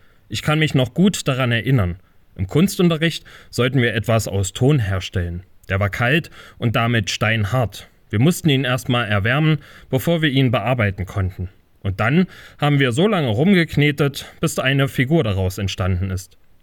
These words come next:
Aber am besten war, dass man einfach alles wieder zusammendrücken konnte,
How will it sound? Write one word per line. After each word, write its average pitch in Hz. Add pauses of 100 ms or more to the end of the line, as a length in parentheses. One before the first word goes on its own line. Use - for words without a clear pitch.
(220)
Aber 101
am 98
besten 123
war, 156 (300)
dass 139
man 135
einfach 160
alles 135
wieder 135
zusammendrücken 113
konnte, 139